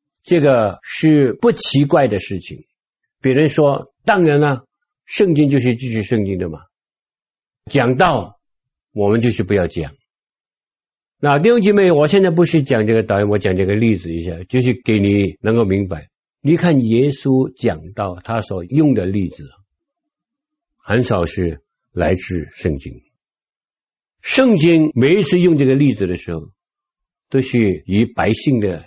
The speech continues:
日常的生活有关系的。我讲到例子的时候再讲，导言也是一样。所以呢，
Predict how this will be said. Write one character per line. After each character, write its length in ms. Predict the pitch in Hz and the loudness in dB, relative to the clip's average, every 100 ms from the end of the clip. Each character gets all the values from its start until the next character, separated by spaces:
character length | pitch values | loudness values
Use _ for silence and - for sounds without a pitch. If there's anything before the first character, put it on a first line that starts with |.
| _ | _
日 220 | 175 131 | -2 -2
常 240 | - 90 | -2 -8
的 100 | 90 | -8
生 320 | 85 - 123 107 | -10 -6 -4 -4
活 320 | 85 71 67 _ _ _ _ _ _ - | -6 -16 -18 _ _ _ _ _ _ -10
有 220 | 87 73 | -8 -8
关 220 | 80 76 | -8 -10
系 180 | 73 76 | -10 -14
的。 80 | - _ _ _ - | -18 _ _ _ -4
我 180 | 123 | -2
讲 180 | 131 104 | 0 0
到 100 | 113 | 2
例 180 | 139 131 | 2 0
子 120 | 95 | -2
的 80 | 90 | -6
时 100 | 85 | -8
候 60 | 85 | -8
再 160 | 92 | -6
讲， 240 | 85 73 - _ _ _ _ _ _ | -8 -14 -20 _ _ _ _ _ _
导 220 | 151 139 | 0 2
言 420 | 123 123 139 - _ _ | 2 2 0 -4 _ _
也 220 | 104 98 | -2 0
是 180 | 87 107 | 0 -2
一 120 | 98 | 0
样。 180 | 98 82 - _ _ _ _ _ _ _ _ _ _ _ _ | 0 -2 -10 _ _ _ _ _ _ _ _ _ _ _ _
所 200 | - 226 | -2 2
以 160 | 254 240 | 4 4
呢， 240 | 208 170 | 4 0